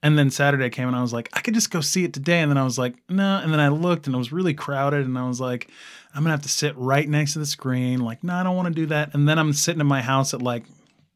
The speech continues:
six or seven P M.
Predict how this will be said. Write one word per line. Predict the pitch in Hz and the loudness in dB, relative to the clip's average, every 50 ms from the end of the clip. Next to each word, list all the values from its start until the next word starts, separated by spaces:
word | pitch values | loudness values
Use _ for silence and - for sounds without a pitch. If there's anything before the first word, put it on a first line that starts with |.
| _ - - - - - - _ _ _ | _ -20 -20 -20 -20 -20 -20 _ _ _
six | - - - - - - - 156 147 147 - - - | -14 -10 -8 -8 -6 -4 -4 -4 -4 -4 -6 -8 -8
or | 127 | -8
seven | - - - - - 143 131 120 131 127 127 127 123 | -6 -4 -2 0 0 0 0 0 0 0 0 0 -2
P | 123 - - 131 127 123 | -2 -2 -2 -2 0 0
M. | 120 117 117 113 117 120 | -2 -2 -2 -4 -4 -4